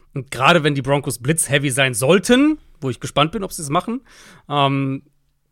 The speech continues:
da denke ich, wird der auch viele Targets kriegen. Protection-mäßig, das ist die große Frage. Du hast Mims schon angesprochen. Ähm, Orlando Brown ja auch, hat jetzt die letzten drei Spiele, glaub ich, verletzt, verpasst.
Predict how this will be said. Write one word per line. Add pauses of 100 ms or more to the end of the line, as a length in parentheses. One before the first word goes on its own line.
(160)
da
denke
ich,
wird
der
auch
viele
Targets
kriegen.
Protection-mäßig,
das
ist
die
große
Frage.
Du
hast
Mims
schon
angesprochen. (520)
Ähm,
Orlando
Brown
ja
auch, (260)
hat
jetzt
die
letzten
drei
Spiele,
glaub
ich,
verletzt,
verpasst.